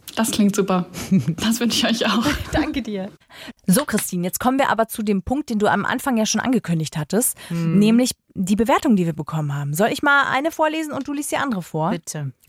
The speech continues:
Speaker 2: Also was ich sehr schön finde, Canoli hat uns geschrieben, fünf Sterne Bewertung. „Ihr seid ein L-Otterie-Gewinn.“
Speaker 3: Hm.
Speaker 2: Lotterie, Lotterie
Speaker 3: Hm, sag's
Speaker 2: gewinnen.
Speaker 3: noch mal.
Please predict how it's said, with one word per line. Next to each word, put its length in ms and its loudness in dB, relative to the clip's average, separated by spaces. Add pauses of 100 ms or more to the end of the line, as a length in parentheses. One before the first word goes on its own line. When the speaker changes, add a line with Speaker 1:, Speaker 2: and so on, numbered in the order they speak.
Speaker 2:
Also 140 2
was 160 0
ich 100 -4
sehr 200 2
schön 240 -2
finde, 280 0 (300)
Canoli 460 4
hat 180 -2
uns 220 -6
geschrieben, 500 -4
fünf 240 0
Sterne 320 2
Bewertung. 540 0 (300)
„Ihr 140 4
seid 380 2
ein 400 0
L-Otterie-Gewinn.“ 2750 0 (240)
Speaker 3:
Hm. 420 -2 (420)
Speaker 2:
Lotterie, 840 2
Lotterie 1120 2
Speaker 3:
Hm, 60 -6
sag's 180 0
Speaker 2:
gewinnen. 160 2
Speaker 3:
noch 160 2
mal. 180 0